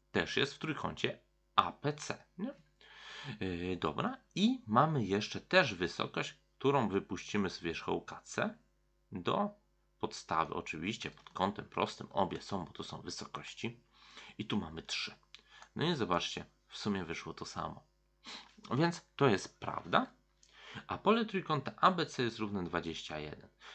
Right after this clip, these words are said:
No to korzystając z tych wyliczeń, skoro mamy to samo, no to możemy policzyć, że to jest dwa razy jedna druga razy siedem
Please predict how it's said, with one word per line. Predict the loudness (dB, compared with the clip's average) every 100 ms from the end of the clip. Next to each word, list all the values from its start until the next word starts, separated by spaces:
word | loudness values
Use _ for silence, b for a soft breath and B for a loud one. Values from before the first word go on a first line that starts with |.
| B
No | -2
to | -2
korzystając | 0 0 0 0 0 0
z | 0
tych | -2 0
wyliczeń, | 0 0 -2 -4
skoro | -4 2 4 4
mamy | 2 0 -2
to | -4
samo, | -2 -4 -2 -6 -8 B -14 -4
no | -2
to | 0
możemy | 0 0 -2
policzyć, | 0 0 0 -4 -2
że | -2
to | 0
jest | -2 -2
dwa | -8 2 6 8
razy | 8 6 4 -10 -18 _
jedna | -10 2 4 4 2 -4
druga | -4 -2 0 -2 -6
razy | 2 2 2 -6 -8
siedem | -6 -4 2 2 2 -6